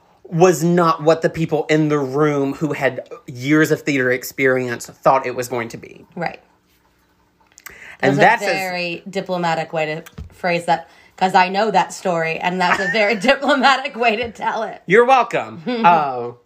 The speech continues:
Speaker 1: I, I also threw some Facebook shade on that one as well
Speaker 2: Okay.
Speaker 1: when I was offered a role, <laughs> and I was like, "No." Well, and, and here's what upset me about my, my offering of the, uh, of the,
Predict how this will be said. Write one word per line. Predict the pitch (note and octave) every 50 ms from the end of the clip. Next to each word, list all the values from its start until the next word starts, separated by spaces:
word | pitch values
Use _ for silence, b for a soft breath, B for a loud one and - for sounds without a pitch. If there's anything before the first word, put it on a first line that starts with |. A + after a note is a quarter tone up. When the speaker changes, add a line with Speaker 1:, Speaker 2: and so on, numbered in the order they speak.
| _ _ _ _ _ _ -
Speaker 1:
I, | - D#3 E3+ E3+ D#3+ -
I | C3+ D#3 E3 F#3 -
also | - A#3+ - G#4+ - A3 F3+ E3 D#3 D3+ D#3 D#3 D#3+ F#3 F3 E3 -
threw | - F#3+ E3+
some | D#3+ - F3 D#3+ D#3 D#3 D#3+ -
Facebook | - D#3 D3 - - D#3 -
shade | - - D#3+ D3+ D3
on | C#3+ D3 D3
that | D3 D3 C3+
one | C3 D3 D3
as | D3 D3+ C#3+ -
well | C3 D3+ D3+ C#3+ C#3 C3+ C#3
Speaker 2:
Okay. | C#3+ - C4+ -
Speaker 1:
when | F3 E3+ E3+
I | E3 D3 D#3 E3 D#3+
was | D#3 D#3 -
offered | E3 D3 - - F3 E3
a | E3
role, | D#3 D#3 D#3 D3+ D#3+ D3+
<laughs> | -
and | G#3 A3+ G3+
I | F#3+ E3+
was | G3+ A3 F#3+ E3
like, | F3+ E3+ D#3 - - b b b b b b b _ -
"No." | C#3+ D3 E3 F#3 G#4+ A#4+ D3 A2+ E2 E2+ F#2 - B B B B3
Well, | A3 C4+ C#4+ C#4+
and, | C#4 C4+ C4+ C4
and | - B3 A#3+
here's | G#3 G#3+ C4+ C#4 C#4 C#4
what | - C#4+ A3+
upset | A3 A3 - G3+ E3 D#3+
me | D#3 D3+
about | D3 C#3+ C#3+ -
my, | C#3 C#3+ C#3 C#3 C#3 C#3
my | - C#3+ C3+ C3+ C3+
offering | C3+ B2+ B2+ - - C3+ C3
of | B2+ A#2+ A#2
the, | - B2 A#2 - _ _ _ _ -
uh, | D#3+ D#3+ D#3+ E3 -
of | D#3 D#3 C#3+ C#3+ C#3+ - -
the, | - C#3+ C#3 C#3+ C#3 C3+ C3 C3 C3+ C#3+